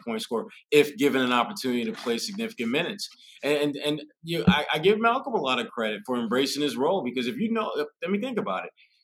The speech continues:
You know you can average twenty points in this league, and yet they don't really need that from you.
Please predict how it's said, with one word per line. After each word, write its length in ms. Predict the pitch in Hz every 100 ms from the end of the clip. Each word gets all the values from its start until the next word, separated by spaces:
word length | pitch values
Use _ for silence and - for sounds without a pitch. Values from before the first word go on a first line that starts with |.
| -
You 280 | 147 233 277
know 280 | 180 185 180
you 160 | 151
can 120 | 147 139
average 320 | 131 131 123
twenty 240 | 143 139
points 400 | - 135 131 120 -
in 160 | 127 127
this 240 | 127 117 123
league, 380 | 120 107 95 -
and 180 | 120 120
yet 260 | 120 113 - _ _ _ _ _ 139
they 80 | 165
don't 100 | 190
really 200 | 180 175
need 220 | 220 208
that 200 | 120 -
from 220 | 95
you. 80 | 82